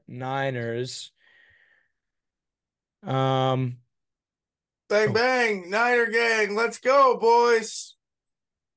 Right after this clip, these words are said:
Speaker 1: Bang, bang. Niner gang. Um,
Speaker 2: Yeah,
Speaker 1: I
Speaker 2: that's
Speaker 1: think
Speaker 2: what
Speaker 1: it's
Speaker 2: they
Speaker 1: gonna
Speaker 2: say.
Speaker 1: be somewhat high scoring as well. Close game. I'm gonna go Chiefs twenty-eight,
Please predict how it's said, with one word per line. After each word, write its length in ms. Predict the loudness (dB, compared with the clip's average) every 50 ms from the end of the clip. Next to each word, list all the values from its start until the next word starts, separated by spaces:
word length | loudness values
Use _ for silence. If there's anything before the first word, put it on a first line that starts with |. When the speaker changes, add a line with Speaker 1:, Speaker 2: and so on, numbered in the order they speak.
| _ -2
Speaker 1:
Bang, 280 | 0 0 2 2 0
bang. 320 | 0 0 0 0 -2 -2 -4
Niner 320 | -4 -4 -4 -4 -6 -6
gang. 440 | -4 -2 0 0 0 -2 -4 -6 -8 _ -2
Um, 520 | 0 2 2 2 2 0 -2 -4 -8 -14 -20 _ _ _ _ _ _
Speaker 2:
Yeah, 120 | -4 0 2
Speaker 1:
I 40 | 2
Speaker 2:
that's 100 | 2 2
Speaker 1:
think 100 | 2 2
Speaker 2:
what 100 | 2 2
Speaker 1:
it's 120 | 0 2
Speaker 2:
they 60 | 2 4 4
Speaker 1:
gonna 140 | 6 4 4
Speaker 2:
say. 40 | 2
Speaker 1:
be 60 | 0
somewhat 440 | -4 -6 -8 -6 -4 -2 0 0 0
high 120 | 0 0 -2
scoring 340 | -2 -4 -8 -6 -6 -6
as 100 | -8 -10
well. 540 | -8 -6 -4 -2 -2 0 0 -2 -4 -4 -8 _ _ _ _ _ _ _ _ _ _ _
Close 360 | -8 -4 0 0 0 0 -2 -2
game. 640 | 0 0 2 2 2 2 2 0 -2 -2 -6 -8 _ _ _ _ _ _ _ _ _ _ _ _ _ _ _ _ _ _ _ _ _ _ _ _ _ _ _ -12 -8
I'm 100 | -6 -4
gonna 120 | -4 -2
go 520 | 0 0 2 2 2 2 2 0 0 -4 -8
Chiefs 880 | -12 -16 -14 -10 -8 -6 -6 -6 -6 -8 -10 -12 -12 -12 -12 -14 -16 -20 _ _ _ _ _ _ _ _ _ _ _ _ _ _ _ _ _ _ _ -20
twenty-eight, 1040 | -20 _ -8 -4 -2 0 0 0 0 0 0 2 2 2 0 0 -4 -10 -14 -14